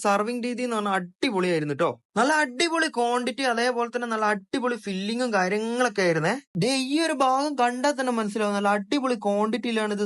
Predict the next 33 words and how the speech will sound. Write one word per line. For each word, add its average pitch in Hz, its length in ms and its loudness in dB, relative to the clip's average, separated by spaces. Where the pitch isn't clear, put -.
സെറ്റ് 175 240 -4
ചെയ്തിരിക്കുന്നതെന്ന് 160 560 0
കണ്ടോ. 139 160 0
അടിപൊളി 202 480 0
മയോണൈസും 190 520 2
കാര്യങ്ങളൊക്കെ 180 480 2
സെറ്റ് 156 360 -4
ചെയ്തിട്ടുണ്ട്. 143 360 2
അതേപോലെ 269 760 0
തന്നെ 262 220 -2
ചിക്കന്റെ 254 460 0
പീസുകളൊക്കെ 208 580 0
നന്നായിട്ട് 202 600 0
സോഫ്റ്റ് 170 340 2
ആയിരുന്നേ. 156 260 0
നല്ല 185 260 2
വലിയ 175 260 0
വലിയ 214 300 0
പീസുകളും 180 380 2
ആയിരുന്നു 131 320 0
ട്ടോ. 139 100 2
ഉള്ളില് 302 320 2
ഫില്ല് 247 260 2
ചെയ്ത് 269 200 0
വെച്ചിരിക്കുന്ന 240 460 2
ഐറ്റംസ് 226 280 0
തന്നെ 226 220 2
നമുക്ക് 214 200 0
വെറുതെ 202 520 0
കഴിക്കാൻ 196 320 0
പറ്റും 160 240 -2
ട്ടോ. 131 100 4
അമ്മാതിരി 220 580 0